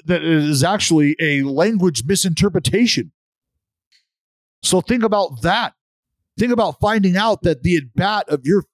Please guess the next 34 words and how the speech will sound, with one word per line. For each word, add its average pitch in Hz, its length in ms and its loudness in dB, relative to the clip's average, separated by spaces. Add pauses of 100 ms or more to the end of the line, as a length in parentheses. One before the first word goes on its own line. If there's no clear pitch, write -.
(180)
favorite 190 460 0
team 151 540 0 (400)
and 135 100 2
your 180 140 4
favorite 185 440 -2
player 147 440 2 (320)
in 170 120 2
the 165 60 2
most 156 260 0
crucial 202 400 0
situation 185 760 0
of 143 180 0
your 208 140 2
season 131 880 -2 (540)
boils 202 440 2
down 180 440 0 (260)
to 175 180 2
an 160 60 2
umpire 139 680 -2 (1040)
thinking 190 380 0
that 170 220 0
you 269 160 4
were 185 120 2
just 165 280 0
asking 180 480 0
whether 175 220 0
or 170 60 -2
not 165 240 -2
the 160 80 -2
ball 147 680 0 (420)
was 131 600 0
as 143 200 0
far 175 400 0
out 175 240 -2